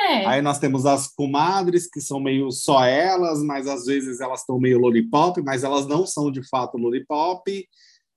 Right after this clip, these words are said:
Speaker 2: É, então nós temos só a Eslovênia e Eli mesmo, de lollipop raiz.
Speaker 1: É, e acabou, né?
Speaker 2: E acabou, e acabou,
Speaker 1: Só
Speaker 2: acabou.
Speaker 1: sobraram dois.
Speaker 2: Só sobraram dois. Só sobraram dois até o momento.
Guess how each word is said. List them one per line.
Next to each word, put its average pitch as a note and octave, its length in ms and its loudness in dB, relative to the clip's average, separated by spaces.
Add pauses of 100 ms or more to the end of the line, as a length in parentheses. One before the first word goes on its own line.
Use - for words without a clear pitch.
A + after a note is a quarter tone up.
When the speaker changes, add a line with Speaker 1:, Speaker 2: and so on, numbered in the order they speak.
(140)
Speaker 2:
É, C3+ 340 -2
então D#3 220 0
nós F#3 160 0
temos G#3 240 -2
só F#3+ 100 0
a F#3 40 4
Eslovênia G3 460 0
e C#4 60 -2
Eli G4 280 0
mesmo, A#2+ 400 -6
de B2+ 200 -10
lollipop C3 520 -6
raiz. C#3 640 -2 (540)
Speaker 1:
É, G#3 400 -6 (220)
e C4+ 60 0
acabou, G4 540 2
né? A3 280 2 (800)
Speaker 2:
E D#3 80 0
acabou, B2 600 0 (100)
e G2 60 -16
acabou, A2+ 540 -2 (120)
Speaker 1:
Só A3+ 80 -4
Speaker 2:
acabou. A#3 140 0
Speaker 1:
sobraram B3 400 2
dois. G#3 360 0 (1000)
Speaker 2:
Só C3 100 4
sobraram G2+ 460 4
dois. D3 300 4
Só - 540 0
sobraram A2+ 520 4
dois C3 320 4
até C3+ 180 -2
o A2+ 60 2
momento. F3 1000 0